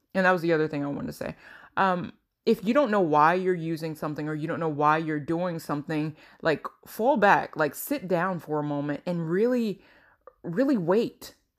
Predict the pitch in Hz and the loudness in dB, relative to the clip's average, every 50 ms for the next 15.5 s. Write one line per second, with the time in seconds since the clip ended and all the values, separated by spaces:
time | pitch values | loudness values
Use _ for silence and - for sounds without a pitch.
0 | _ _ _ _ _ _ _ _ _ - 175 196 175 180 - - 190 - 143 - | _ _ _ _ _ _ _ _ _ -4 0 2 2 2 4 4 2 2 2 -2
1 | 262 262 240 196 226 269 302 254 - - - - - - _ _ _ _ - - | -4 -2 0 0 2 2 2 2 0 -4 -8 -16 -18 -20 _ _ _ _ -6 0
2 | - 214 233 262 262 277 277 277 277 277 269 - - - 208 185 - - - - | 2 2 4 4 4 4 4 4 4 4 2 0 0 0 0 0 0 -2 -2 0
3 | - 170 160 - 196 190 165 175 147 - - - 220 254 269 190 156 151 - - | 2 0 0 2 0 0 0 -2 -4 -6 -2 2 4 4 4 4 2 0 -4 -8
4 | - 196 - - 175 156 156 160 160 156 160 202 262 285 226 - - - - - | -8 -6 -2 -2 -2 0 0 2 2 4 4 2 2 2 0 0 -2 -4 -10 -12
5 | _ - - - _ _ - - 240 254 254 247 233 233 226 233 - 226 220 208 | _ -20 -20 -20 _ _ -4 -2 2 4 4 4 4 2 0 -2 -4 -2 0 2
6 | 208 208 - - 196 185 180 170 156 147 160 208 233 - - - _ - - - | 2 2 2 0 0 0 0 0 0 0 2 2 0 -2 -4 -10 _ -18 -20 -20
7 | _ _ _ _ _ _ _ _ _ _ _ _ _ _ _ - - 135 - - | _ _ _ _ _ _ _ _ _ _ _ _ _ _ _ -6 -4 -4 -4 -6
8 | 165 - - - 294 339 330 285 226 180 170 202 202 - 262 202 208 185 165 156 | -8 -4 -2 0 0 2 2 0 0 0 0 -2 -2 -2 -2 0 0 0 0 2
9 | 147 151 175 208 208 - 226 214 - - 208 196 196 190 170 151 131 131 175 185 | 4 4 4 4 4 0 -2 -2 0 2 2 2 2 2 -2 -4 -2 0 0 2
10 | 214 233 214 - 208 196 180 - 147 131 151 156 175 180 175 185 156 170 - - | 2 0 0 -2 -2 -2 -2 -4 -2 2 4 4 4 4 2 0 -2 -2 -4 -4
11 | 156 170 175 180 180 - - - 165 143 156 180 190 - - 160 156 151 - - | -2 -2 -2 -2 -4 -6 -8 -10 -6 -4 -2 0 0 2 2 0 0 0 0 2
12 | 165 170 180 - - - 147 143 143 147 165 175 - - 202 - 160 185 190 - | 4 4 4 2 0 -2 -4 -2 0 0 0 -2 -4 -4 -2 0 0 0 0 -2
13 | - - 160 147 170 180 185 185 180 165 - - - - 165 165 170 - 165 160 | -6 -6 -4 0 0 0 0 0 -2 -6 -8 -8 -4 -2 0 0 0 -2 -2 2
14 | 147 151 156 156 - - - 180 165 165 160 160 156 - - - 160 147 151 147 | 2 2 2 2 -2 -6 -4 -4 -2 -2 -4 -4 -6 -8 -8 -6 -4 -2 -2 -2
15 | 143 165 180 208 226 240 226 202 180 - | -2 0 2 2 2 4 2 0 0 -2